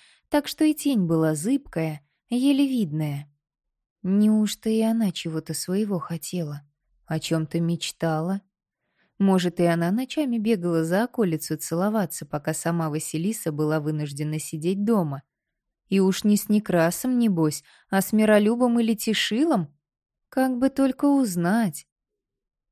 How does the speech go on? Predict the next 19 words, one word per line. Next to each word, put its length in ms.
Остановилась 760
Василиса. 640
Никак 500
ей 120
не 140
узнать, 520
пока 200
не 140
поймёт 520
она, 320
как 260
колдовские 720
силы 460
свои 420
разбудить. 720
«Рассказывай, 800
как 240
тень 280
вызывать», — 640